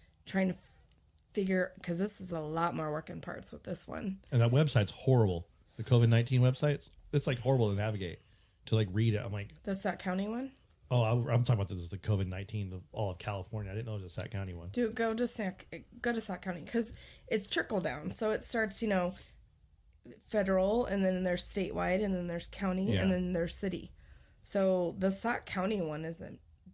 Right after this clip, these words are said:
Speaker 1: bad. I mean, it's
Speaker 2: Yeah.
Speaker 1: pretty, it's pretty easy. And then I went by A B C.
Speaker 2: Yeah.
Speaker 1: So A B C was much more clear than all the rest.
Speaker 2: Yeah.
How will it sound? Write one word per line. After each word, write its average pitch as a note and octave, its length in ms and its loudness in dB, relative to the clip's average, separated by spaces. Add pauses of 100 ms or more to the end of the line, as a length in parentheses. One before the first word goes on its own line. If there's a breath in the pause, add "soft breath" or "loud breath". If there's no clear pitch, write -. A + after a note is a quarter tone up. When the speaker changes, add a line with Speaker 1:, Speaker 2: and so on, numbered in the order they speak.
Speaker 1:
bad. E3 320 -18 (180)
I G3 40 -4
mean, F3+ 160 -2
it's E3+ 160 -4
Speaker 2:
Yeah. C#3 100 -2
Speaker 1:
pretty, F#3 320 -2 (540)
it's A3+ 180 -2
pretty - 400 -4 (1040)
easy. F3 560 -8
And F3+ 380 0
then F#3+ 160 2
I F#3+ 100 2
went F3+ 180 0
by E3+ 120 -4
A E3 140 -6
B D3 120 -12
C. - 320 -2 (260 soft breath)
Speaker 2:
Yeah. F#2 160 -6
Speaker 1:
So F3+ 600 2
A F#3+ 100 2
B F#3 120 2
C F#3 180 2
was E3+ 180 -4
much F3+ 240 -8
more E3+ 100 -10
clear F3 280 -14
than E3 140 -14
all E3+ 100 -18
the - 80 -20
rest. - 440 -16 (200)
Speaker 2:
Yeah. F#2+ 180 -16